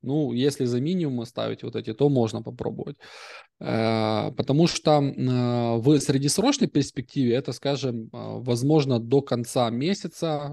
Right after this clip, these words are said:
у нас июнь, возможно, там где-то июль, я, э, хотел бы увидеть евро где-то в районе один ноль пять, да,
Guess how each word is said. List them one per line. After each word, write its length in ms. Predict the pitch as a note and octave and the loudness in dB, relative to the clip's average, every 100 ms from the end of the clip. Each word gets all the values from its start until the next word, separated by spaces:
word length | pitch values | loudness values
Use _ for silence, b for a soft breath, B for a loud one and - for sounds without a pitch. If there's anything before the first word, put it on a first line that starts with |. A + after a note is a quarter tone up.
| D3 | -10
у 100 | B2 | -8
нас 240 | B2+ B2 | -6 -4
июнь, 420 | B2+ B2 B2+ B2 A2+ | -4 -2 -2 -2 -4
возможно, 400 | A2+ A#2 A#2+ A2+ | -6 -2 -2 -2
там 260 | A#2 G#2+ B2+ | -6 -8 -8
где-то 320 | B2+ A#2 A2+ | -6 -4 -2
июль, 460 | A2+ B2 D3+ G#3+ G#3 B B _ | -2 4 6 6 4 B B _
я, 360 | C3 D3 E3 - - - | 2 4 4 0 -6 -16
э, 1080 | C#3+ C#3+ - D#3 G2+ - - - - - B2 | -12 -10 -8 -6 -6 -6 -6 -8 -10 -10 -8
хотел 300 | - D#3+ D#3+ | 0 4 6
бы 120 | C3+ | 6
увидеть 380 | C3 D3 C3 - | 6 4 0 0
евро 360 | D3+ G3+ F#3+ C#3 | 0 2 2 0
где-то 280 | B2 D3 B2+ | 0 0 -2
в 60 | |
районе 360 | B2 C#3+ D#3 B2 | -2 -2 -2 -4
один 260 | A2+ C3 C3 | -4 -4 -2
ноль 160 | B2+ | -4
пять, 300 | B2 F#2 - | -4 -8 -8
да, 300 | - C#3+ E3+ | -6 -4 -4